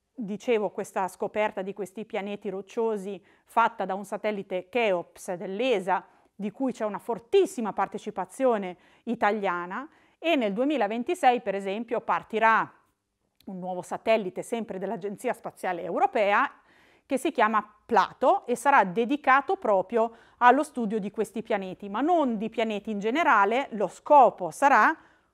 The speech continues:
di, eh, trovare un pianeta come la Terra alla distanza in cui la Terra si trova dal Sole, quindi a trovare proprio un equivalente terrestre. Badate bene che molto spesso sentite sui giornali: "Abbiamo trovato un pianeta come la Terra".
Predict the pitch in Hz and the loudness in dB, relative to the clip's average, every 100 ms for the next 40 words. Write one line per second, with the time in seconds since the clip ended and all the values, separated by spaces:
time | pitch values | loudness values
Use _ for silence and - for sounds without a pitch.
0 | _ 196 226 233 233 - 254 254 285 262 | _ -6 -4 -4 -6 -4 0 6 8 8
1 | 185 180 165 214 269 262 190 302 294 311 | 6 0 -4 -2 -2 -2 -4 -2 -2 -2
2 | 359 202 170 190 202 - - 185 190 190 | -2 -2 -2 -2 -4 -4 -4 -2 0 -2
3 | 190 294 - 180 190 185 - 269 277 262 | -2 -4 0 2 2 -2 -2 -2 -2 -4
4 | 254 247 202 202 247 190 175 190 214 247 | -6 -4 -2 2 2 0 -2 0 0 0
5 | - _ _ - 262 - 180 175 180 170 | -4 _ _ -14 -10 -4 -2 0 -2 -4
6 | - 170 160 165 202 _ _ _ - 262 | -6 -12 -12 -12 -16 _ _ _ -4 -4
7 | 214 220 330 277 175 226 - 160 - 226 | -2 -2 0 0 0 -4 -8 -10 -6 -6
8 | 226 - 226 208 - 208 240 233 185 185 | -6 -8 -8 -8 -8 0 0 0 -4 -4
9 | 190 185 185 - 147 139 - - 123 _ | -6 -2 -4 -4 -8 -14 -18 -18 -18 _
10 | _ _ _ _ 202 214 262 254 262 214 | _ _ _ _ 2 4 4 2 0 0
11 | 220 208 196 214 - 262 262 208 202 - | -6 -8 -8 -8 0 0 0 -8 -10 -8
12 | 240 185 214 190 190 196 233 226 180 180 | -6 -6 -8 -8 -8 -2 0 0 -2 -6
13 | 180 180 214 233 233 175 180 185 220 220 | -8 -4 2 2 2 -4 -10 -10 -6 -4
14 | 247 - 165 - 262 208 190 - 247 262 | -4 -6 -10 -2 0 0 -4 -2 0 2
15 | 285 320 339 | 2 2 0